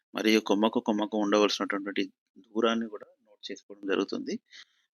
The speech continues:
పూర్తిగా నోట్ చేసుకోవాలి. అదేవిధంగా వేర్లను కూడా పూర్తిగా నిశ్చితంగా గమనించండి. మొక్క వేర్లు హెల్తీగా లేనట్లయితే దిగుబడి కూడా తగ్గిపోతుంది. దుంప మొక్కలైతే దుంపల యొక్క సైజును కూడా గమనించి చూసుకోవాల్సి ఉంటుంది. దుంప ఏ విధంగా ఉంది అనే దాన్ని కూడా పూర్తిగా గమనించి చూడండి.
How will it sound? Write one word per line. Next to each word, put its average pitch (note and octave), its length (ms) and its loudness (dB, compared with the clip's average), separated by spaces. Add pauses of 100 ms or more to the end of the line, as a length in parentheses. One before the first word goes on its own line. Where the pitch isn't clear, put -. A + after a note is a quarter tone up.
పూర్తిగా A2+ 300 0
నోట్ G#2 220 0
చేసుకోవాలి. G2 440 -4 (100)
అదేవిధంగా A2+ 520 4
వేర్లను G#2+ 340 6
కూడా G#2 160 -8
పూర్తిగా G#2 380 -2
నిశ్చితంగా G2+ 460 4
గమనించండి. F#2+ 380 0
మొక్క A2+ 320 -2
వేర్లు G#2+ 300 8
హెల్తీగా G2+ 420 4
లేనట్లయితే F#2+ 500 0
దిగుబడి G2+ 360 2
కూడా G2 220 4
తగ్గిపోతుంది. F#2+ 560 -2 (800)
దుంప G#2+ 180 2
మొక్కలైతే A#2 560 6
దుంపల A2 440 4
యొక్క G#2+ 280 4
సైజును G#2 460 6
కూడా G2+ 180 2 (100)
గమనించి G2 320 0 (100)
చూసుకోవాల్సి G2 460 0
ఉంటుంది. F#2 380 -4 (560)
దుంప G#2+ 260 4
ఏ A2+ 140 10
విధంగా G#2+ 320 4
ఉంది G#2 220 -6
అనే G2+ 120 -4
దాన్ని F#2+ 180 -8
కూడా A#2 220 -6
పూర్తిగా G#2 320 2
గమనించి F#2 420 -4
చూడండి. F2+ 320 -4